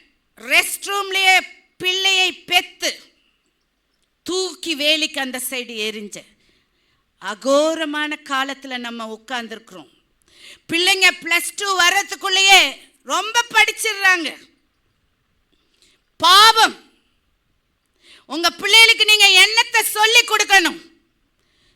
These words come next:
கர்த்தருக்கு பயப்படுற பயத்தை நீங்கள் சொல்லி கொடுக்க வேண்டும்.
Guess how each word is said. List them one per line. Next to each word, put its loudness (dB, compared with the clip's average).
கர்த்தருக்கு 2
பயப்படுற 4
பயத்தை 6
நீங்கள் 0
சொல்லி 0
கொடுக்க -4
வேண்டும். -2